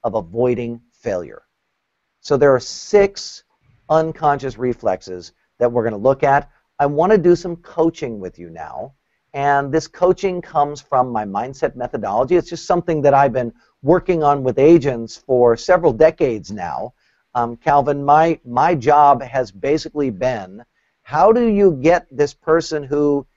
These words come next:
is stuck moving forward? Because the coaching that I've done in the past has been with a, a process that is tried and true and will work every single time. So if you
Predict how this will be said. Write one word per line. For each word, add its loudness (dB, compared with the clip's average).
is 0
stuck -2
moving -4
forward? 0
Because 0
the -10
coaching -2
that -2
I've -2
done -2
in -12
the -12
past -4
has -6
been 0
with 0
a, -2
a -2
process 0
that -8
is -12
tried 0
and -2
true -4
and -10
will -2
work 0
every -2
single -12
time. -14
So -10
if -10
you 4